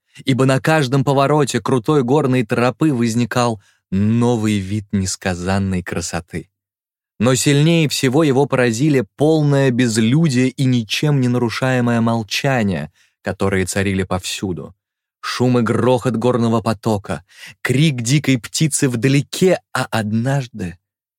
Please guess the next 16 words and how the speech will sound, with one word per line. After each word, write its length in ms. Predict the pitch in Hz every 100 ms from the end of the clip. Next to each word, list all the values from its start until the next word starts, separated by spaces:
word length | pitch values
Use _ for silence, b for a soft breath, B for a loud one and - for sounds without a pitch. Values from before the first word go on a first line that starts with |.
| _
мычание 1080 | - 101 101 98 - - 123 120 113 110 107
быков, 880 | 101 98 101 - - 113 87 - _ _ _ _ _ _
видимо, 400 | 87 101 98 95
впряжённых 1080 | 90 - _ _ 101 98 101 104 98 95 92
в 100 | 95
одну 240 | 95 92 101
из 140 | 92
здешних 540 | 87 101 95 - 95
неказистых 720 | 101 92 90 92 92 - 92
повозок. 640 | - 87 90 82 73 - _ _ _ _ _ _ _ _
Вот 420 | 87 85 107 143 -
и 80 |
все 520 | - - - 87 73 - _ _
звуки, 680 | 82 78 85 151 - 80 73 _ _ _ _
вторгавшиеся 1200 | _ 87 80 78 110 - - - 104 101 -
в 80 | 82